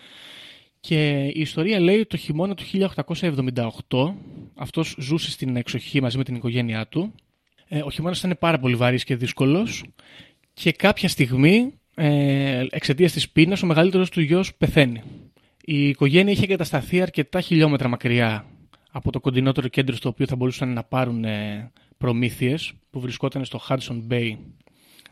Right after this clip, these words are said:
ε, Company Post, και ο, ο κυνηγός Swift Runner έσφαξε τα υπόλοιπα πέντε παιδιά και τη γυναίκα του, τα τεμάχισε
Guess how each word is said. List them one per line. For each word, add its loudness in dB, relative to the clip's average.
ε, -8
Company -4
Post, -4
και 6
ο, 0
ο -4
κυνηγός -2
Swift 0
Runner 2
έσφαξε -4
τα 0
υπόλοιπα 4
πέντε 0
παιδιά 0
και -4
τη -6
γυναίκα -2
του, 2
τα -6
τεμάχισε 0